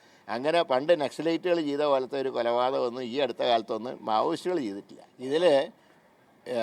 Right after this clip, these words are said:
ആ നോട്ടീസിന് എന്ത് സംഭവിച്ചു എന്നാണ് ഞങ്ങൾക്ക് അറിയേണ്ടത്. അപ്പം ഞങ്ങളാരും മുഖ്യമന്ത്രിയുടെ മകനെക്കുറിച്ച് ഒരു ആക്ഷേപവും ഞങ്ങൾ പറഞ്ഞിട്ടില്ല. പക്ഷേ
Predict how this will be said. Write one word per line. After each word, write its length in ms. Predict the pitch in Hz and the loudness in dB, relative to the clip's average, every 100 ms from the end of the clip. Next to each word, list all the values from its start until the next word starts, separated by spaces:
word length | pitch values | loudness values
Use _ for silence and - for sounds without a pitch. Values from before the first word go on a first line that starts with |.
| 110 - | -4 0
ആ 100 | 135 | 2
നോട്ടീസിന് 720 | 156 131 143 156 - 208 214 180 | 2 2 0 0 -2 0 2 0
എന്ത് 240 | 147 170 | 0 -2
സംഭവിച്ചു 460 | 151 135 127 127 135 | 0 0 0 -2 -2
എന്നാണ് 200 | 127 120 | -2 -4
ഞങ്ങൾക്ക് 240 | 110 - | -6 -6
അറിയേണ്ടത്. 460 | 80 69 - - - - _ _ - - _ - | -6 -10 -16 -20 -18 -20 _ _ -20 -20 _ -6
അപ്പം 100 | 139 | 0
ഞങ്ങളാരും 800 | 135 165 208 196 170 160 196 - 135 | 2 4 6 8 8 4 -2 -12 -14
മുഖ്യമന്ത്രിയുടെ 520 | 120 160 165 165 170 | -4 0 0 0 0
മകനെക്കുറിച്ച് 680 | 143 127 147 151 143 117 131 | 0 0 0 -4 -10 -4 -2
ഒരു 140 | 127 | 2
ആക്ഷേപവും 400 | 123 113 127 131 | 0 0 -4 -4
ഞങ്ങൾ 260 | 117 123 151 | -4 -4 -4
പറഞ്ഞിട്ടില്ല. 520 | 120 90 82 - - | -6 -8 -18 -20 -14
പക്ഷേ 320 | 117 160 151 | -6 -2 -2